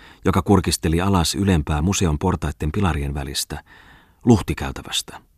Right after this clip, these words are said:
Hän ontui frakissaan ja punakeltainen marsalkan nauha rintamuksilla Lauri Falkin luo ja sanoi:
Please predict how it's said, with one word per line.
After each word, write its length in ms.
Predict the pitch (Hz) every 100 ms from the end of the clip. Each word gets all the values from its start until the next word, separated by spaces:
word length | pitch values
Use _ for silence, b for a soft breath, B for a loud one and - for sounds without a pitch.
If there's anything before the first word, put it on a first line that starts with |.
| _ _ _ _ _ _ _ _ _
Hän 160 | 95 92
ontui 280 | 92 90 80
frakissaan 680 | 107 101 92 - 78 73
ja 100 | 73 73
punakeltainen 680 | 95 85 - 78 78 76 78
marsalkan 520 | 92 90 80 82 78
nauha 280 | 78 73 78
rintamuksilla 800 | 85 90 73 69 - 76 76 69 B B B
Lauri 240 | 90 92 82
Falkin 400 | 95 92 82 73
luo 100 | 73
ja 120 | 76
sanoi: 380 | 92 80 69